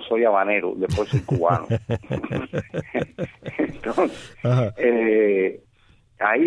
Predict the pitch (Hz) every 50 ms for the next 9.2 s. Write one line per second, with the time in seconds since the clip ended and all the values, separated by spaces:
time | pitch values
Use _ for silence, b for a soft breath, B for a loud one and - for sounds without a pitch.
0 | 175 175 175 165 160 - - 143 139 139 123 120 113 113 117 113 113 117 - -
1 | - 139 147 151 156 151 147 135 123 117 113 110 107 107 98 92 98 101 101 104
2 | 98 - 120 131 139 143 135 135 135 123 - 127 120 120 117 117 117 123 117 -
3 | - - - _ _ _ _ _ _ _ _ _ _ _ 107 104 104 101 98 98
4 | 101 104 98 - 107 92 - - - 123 110 - - - - - 123 139 139 123
5 | 127 117 107 107 104 104 107 104 95 92 95 92 92 90 87 82 92 90 - 95
6 | 87 78 - 90 - 101 82 - - 104 95 92 90 98 104 92 - 107 90 104
7 | 101 104 - 95 98 101 - - 101 107 131 143 151 185 180 160 147 135 123 123
8 | - 113 104 - 107 - - 107 - - - 156 151 139 117 - - - 110 113
9 | 120 117 104 -